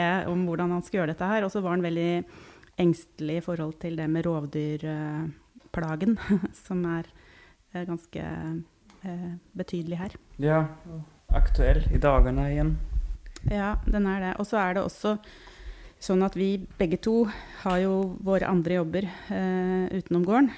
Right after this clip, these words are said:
Speaker 1: eh, på fulltid, minst. <laughs> Eh, og, eh,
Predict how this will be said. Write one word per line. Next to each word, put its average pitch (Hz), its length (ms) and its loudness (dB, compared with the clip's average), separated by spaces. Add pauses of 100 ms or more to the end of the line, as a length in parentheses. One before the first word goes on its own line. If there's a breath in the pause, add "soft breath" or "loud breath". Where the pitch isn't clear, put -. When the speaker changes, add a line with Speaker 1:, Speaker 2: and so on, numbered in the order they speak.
Speaker 1:
eh, 196 460 -2 (180)
på 196 120 -6
fulltid, 196 540 -2
minst. 214 480 -2
<laughs> - 20 -6 (680 loud breath)
Eh, 190 460 0
og, 190 440 0
eh, 185 680 -4